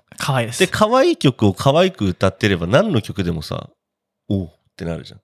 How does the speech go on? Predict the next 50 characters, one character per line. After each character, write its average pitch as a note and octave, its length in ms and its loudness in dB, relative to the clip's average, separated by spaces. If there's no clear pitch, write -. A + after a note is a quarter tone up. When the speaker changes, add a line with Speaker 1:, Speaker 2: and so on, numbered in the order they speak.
Speaker 1:
で、 G#3 180 -8
あ A3+ 80 2
ざ C#4 120 4
と F4 100 -4
さ C#4+ 140 2
が B3+ 120 2
許 A#3 200 0
容 C#4 160 2
さ D4 120 4
れ D4 120 2
る C#4 60 -6
タ D4+ 160 0
イ D4 60 2
プ A#3 100 0
の G3 80 4
よ F3+ 100 2
う - 20 2
な C#3 160 0
女 F3 240 4
で D3 100 2
あ B2+ 100 2
る C3 120 -4
ん B2+ 60 -10
だ A#2+ 80 -8
っ A2 60 -14
た A2 120 -12
ら、 A2+ 260 -8
Speaker 2:
う A2 80 0
ん。 E2+ 320 -4
Speaker 1:
踊 A3+ 320 4
り - 20 2
ま A#3+ 120 4
で C#3+ 100 0
踊 B2+ 200 -4
っ - 20 -10
ち - 80 -2
ゃ - 20 -2
っ C3+ 60 -6
て C3+ 120 -6
く C3 60 -6
だ - 80 -8
さ C2+ 100 0
い。 - 20 4
Speaker 2:
あ、 F#2+ 80 4
い G2 160 0
い - 20 -4
じ E2 100 -6
ゃ C#2+ 60 -10
な G1+ 80 -18
い。 - 140 -20